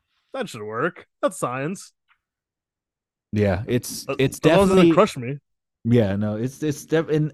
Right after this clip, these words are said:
Speaker 2: and again, like, there's a lot of, like, subtlety of, like, the split personality aspect. The,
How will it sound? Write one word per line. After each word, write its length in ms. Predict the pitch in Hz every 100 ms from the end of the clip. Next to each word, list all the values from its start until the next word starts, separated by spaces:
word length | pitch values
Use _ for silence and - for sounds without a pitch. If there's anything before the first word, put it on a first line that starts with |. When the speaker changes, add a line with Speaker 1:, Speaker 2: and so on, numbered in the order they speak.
| -
Speaker 2:
and 100 | 151
again, 400 | 147 160 143 131
like, 200 | 127 117
there's 160 | 135 131
a 60 |
lot 260 | 131 131 131
of, 140 | 123
like, 340 | 123 117 107 - _ _ _ _ _ _ _ _ _
subtlety 800 | - - 127 120 120 120 120 117
of, 180 | 110 104
like, 200 | 107 98
the 60 | 107
split 480 | - - 104 101 -
personality 880 | 107 - 101 95 98 98 98 98 71
aspect. 640 | 90 95 - 98 101 _
The, 360 | 92 90 87